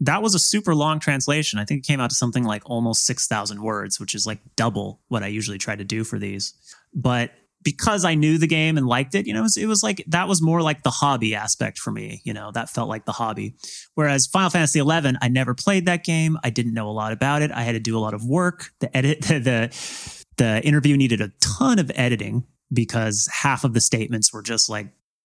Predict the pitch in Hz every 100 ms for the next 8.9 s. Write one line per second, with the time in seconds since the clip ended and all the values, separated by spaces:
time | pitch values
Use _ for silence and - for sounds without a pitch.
0 | - - 104 110 107 92 104 107 113 107
1 | - 110 110 110 107 110 110 - 120 110
2 | 104 104 - 156 233 190 240 160 190 151
3 | 135 117 147 120 208 123 - 180 156 123
4 | 123 113 101 107 104 - 117 107 160 -
5 | 175 - 202 - 202 - - - - 151
6 | - - 311 294 262 - _ _ _ _
7 | _ _ _ _ - - 160 196 202 180
8 | 160 151 160 139 117 113 113 - -